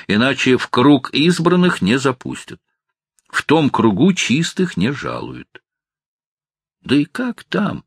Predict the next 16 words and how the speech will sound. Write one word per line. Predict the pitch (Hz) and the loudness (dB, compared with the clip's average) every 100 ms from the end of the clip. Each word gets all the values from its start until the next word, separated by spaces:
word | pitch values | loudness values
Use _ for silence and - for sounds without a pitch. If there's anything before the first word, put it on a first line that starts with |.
| _ _ _ _ _ - | _ _ _ _ _ -2
Каждый | 175 160 - 117 | 0 0 -2 -6
день | 131 151 107 - - - | -4 -4 -4 -8 -16 -10
с | 85 69 | -10 0
дерьмом | 120 123 131 120 98 | 2 4 4 2 2
дело | 165 226 208 | 2 2 0
имея, | 185 113 80 - _ - | 0 -2 -4 -10 _ -2
тем | 139 151 110 | 2 4 2
дерьмом | 78 110 120 180 185 | 2 2 4 2 2
не | 107 160 | 0 -2
испачкаться. | - - - - - - _ _ _ _ _ _ _ - | -4 -8 -10 -14 -20 -20 _ _ _ _ _ _ _ -14
Приходится | - - - - - | -12 -10 -12 -14 -14
привыкать, | - 170 254 - 98 196 220 _ _ _ _ - | -6 -4 -4 -6 -6 -6 -8 _ _ _ _ -8
по | 220 | -8
капельке, | - 110 208 - 160 - | -4 -2 -2 -6 -10 -10
по | 113 - | -12 -12
капельке, | - 156 202 190 180 - | -4 0 2 0 -4 -6